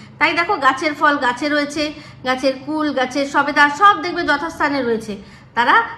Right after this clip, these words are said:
যখন যেরকম বাড়ার বাড়বে, তারপর তুমি ঠিক খেয়ে নেবে। আর তোমার আগে কি হতো, গামলা আগেই না সব আগের থেকে পেরে নাও, হনুমানে এসে খেয়ে নেবে। কারণ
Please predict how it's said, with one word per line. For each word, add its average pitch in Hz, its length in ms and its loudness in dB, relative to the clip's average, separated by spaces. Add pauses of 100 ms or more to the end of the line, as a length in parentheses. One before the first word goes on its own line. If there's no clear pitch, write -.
(160)
যখন 285 340 0
যেরকম 262 420 -4
বাড়ার 240 320 2
বাড়বে, 302 420 2 (300)
তারপর 220 320 -4
তুমি 247 140 -6
ঠিক 466 220 0 (440)
খেয়ে 254 140 0
নেবে। 202 260 -6 (260)
আর 214 80 -8 (120)
তোমার 339 260 2 (500)
আগে 277 280 2 (160)
কি 339 80 -4
হতো, 359 260 -4
গামলা 294 420 4
আগেই 320 440 2
না 349 460 4
সব 311 260 6 (140)
আগের 277 260 0
থেকে 349 160 -8
পেরে 330 240 -6
নাও, 285 220 2
হনুমানে 320 440 -2
এসে 349 180 -4
খেয়ে 311 240 -6
নেবে। 262 200 -2
কারণ 277 200 -4